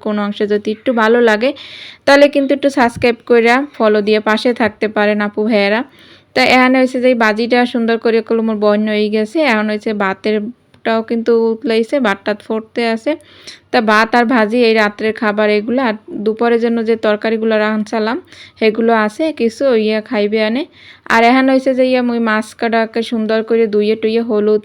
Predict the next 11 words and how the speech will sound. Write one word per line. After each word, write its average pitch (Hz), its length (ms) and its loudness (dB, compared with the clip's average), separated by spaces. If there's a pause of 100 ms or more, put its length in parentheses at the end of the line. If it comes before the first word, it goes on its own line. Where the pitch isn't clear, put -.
(100)
মরিচ 208 260 0
টরিচ 220 240 -2
মাহাইয়ে 208 500 -2
একটা 208 240 -6
বক্সে 202 360 -6
করে 214 280 -4
থুইয়ে 233 260 -2
দিমু। 214 240 -4 (500)
এটা 262 200 2
হয়েছে 277 240 6
যাতে 262 220 4